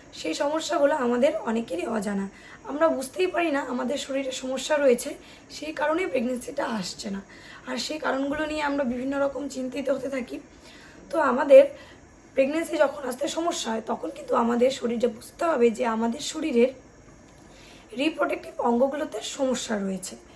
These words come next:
ঠিক আছে, রিপ্রোডাক্টিভ অঙ্গগুলোতে সমস্যা রয়েছে যা সঠিকভাবে কাজ করছে না, যেমন ফেলোপার টিউব, জরায়ু, ওভারি, এগুলোতে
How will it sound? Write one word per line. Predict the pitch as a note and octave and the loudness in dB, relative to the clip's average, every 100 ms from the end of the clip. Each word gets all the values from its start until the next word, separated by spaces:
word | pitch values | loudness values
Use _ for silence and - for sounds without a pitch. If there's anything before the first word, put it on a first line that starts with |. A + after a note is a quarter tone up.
| - - - - | -20 -20 -20 -12
ঠিক | D#4+ F4 | -4 -2
আছে, | - A#3 A3+ | -2 -2 -2
রিপ্রোডাক্টিভ | C4+ D4 E4 D#4+ C4+ | -2 -2 -2 -2 -2
অঙ্গগুলোতে | C4 D4+ D#4 C#4 - | -2 -2 -4 -4 -4
সমস্যা | C4+ C4 D#4+ | -4 0 4
রয়েছে | C4+ A#3 C#4+ D#4+ - - - - | 6 6 2 -4 -8 -20 -20 -6
যা | - D#4+ | -4 -4
সঠিকভাবে | - A#3 D#4+ D4+ D#4+ D4 B3+ | -4 -4 -4 0 0 0 -4
কাজ | B3 - A#3 | -6 -6 -4
করছে | G3+ - G3+ | -4 -6 -10
না, | G3+ - - - - | -10 -14 -20 -16 0
যেমন | E4 E4+ E4+ | 2 2 2
ফেলোপার | - B3+ B3 B3+ B3 | 4 4 4 0 0
টিউব, | A#3+ A#3+ A#3+ A#3 - - - - A#3+ | 2 4 4 2 -2 -18 -20 -2 2
জরায়ু, | A3+ A#3 A#3 A#3+ A#3+ A#3+ - - B3 | 6 8 8 8 4 0 -6 0 2
ওভারি, | B3 C4+ B3 B3+ G#4 | 6 6 4 2 2
এগুলোতে | B3+ D4+ D#4 | 0 0 -4